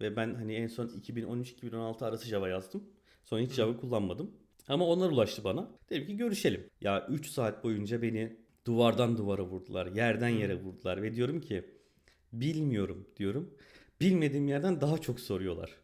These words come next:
Speaker 1: Oğlum siz bana ulaştınız. Benim en son ne zaman Java kullandım belli. Yani bunu niye
Speaker 2: O-,
Speaker 1: yapıyorsun?
Speaker 2: onların niyeti biraz farklıymış.
Speaker 1: Niyetleri farklı değildir
Speaker 2: Ke-,
Speaker 1: de hani belki
Speaker 2: kendilerini tatmin
Speaker 1: ters
Speaker 2: etmek. Hı.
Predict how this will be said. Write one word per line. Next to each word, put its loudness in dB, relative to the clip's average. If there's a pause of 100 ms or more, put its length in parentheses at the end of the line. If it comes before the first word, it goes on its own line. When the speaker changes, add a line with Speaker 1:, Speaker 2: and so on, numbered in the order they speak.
Speaker 1:
Oğlum 2 (240)
siz 2
bana 6
ulaştınız. 2
Benim 4
en 4
son 2
ne 8
zaman 6
Java 8
kullandım 0
belli. 2 (240)
Yani 0
bunu 6
niye 8
Speaker 2:
O-, 8
Speaker 1:
yapıyorsun? 0 (300)
Speaker 2:
onların 0
niyeti -4
biraz -2
farklıymış. -4 (140)
Speaker 1:
Niyetleri 0
farklı 2
değildir 0
Speaker 2:
Ke-, -2
Speaker 1:
de 4
hani 2
belki 4
Speaker 2:
kendilerini -2
tatmin 6
Speaker 1:
ters -2
Speaker 2:
etmek. -12 (540)
Hı. -16